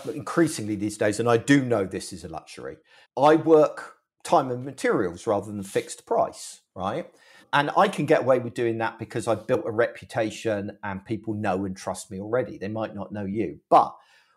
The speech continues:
what you can do is say, "Well, look, if I'm just quoting you fixed price for the next stage, whether that be prototyping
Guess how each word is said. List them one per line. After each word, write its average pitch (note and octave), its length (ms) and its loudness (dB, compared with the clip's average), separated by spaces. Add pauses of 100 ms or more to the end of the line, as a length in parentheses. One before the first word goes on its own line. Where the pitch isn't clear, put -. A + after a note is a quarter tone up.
(140)
what E3 240 4
you C#3 80 -6
can C#4 460 -2
do G#2 240 -2
is G#2 160 -6
say, D3+ 120 2
"Well, D#3+ 160 0
look, G3 300 4
if - 120 -2
I'm E4 220 4
just - 240 -2
quoting A#3 480 0
you C#3+ 420 -2 (120)
fixed - 640 -2
price D3 400 0
for D3 280 2
the C3 140 -2
next C#3 540 -2
stage, D#3+ 520 2
whether B2 140 0
that A#2 220 2
be A2+ 100 -6
prototyping A2+ 880 0